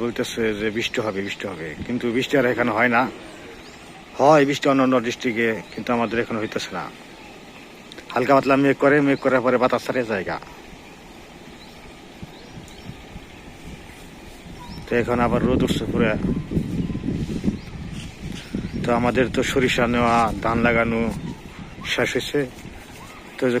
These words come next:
করলা ক্ষেত আছে, করলা ক্ষেতে একটা বুড়া দিম, মানে একটা জল সেচ দিম, কিন্তু এটা পরের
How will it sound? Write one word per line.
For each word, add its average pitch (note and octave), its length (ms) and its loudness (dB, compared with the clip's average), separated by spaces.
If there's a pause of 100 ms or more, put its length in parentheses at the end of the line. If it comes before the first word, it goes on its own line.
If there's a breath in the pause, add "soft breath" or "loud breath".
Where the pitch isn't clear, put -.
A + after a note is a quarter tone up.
করলা C#3+ 300 8
ক্ষেত C#3+ 180 0
আছে, D3 200 0
করলা C#3+ 240 8
ক্ষেতে C3+ 220 4
একটা - 140 0 (100)
বুড়া C#3+ 240 8
দিম, B2+ 120 4 (440)
মানে G#2+ 200 -2
একটা G#2 200 -4
জল C#3 160 6 (100)
সেচ C3+ 260 8
দিম, G2 120 0 (1160 loud breath)
কিন্তু C#3 200 -6
এটা - 180 2
পরের E3 220 8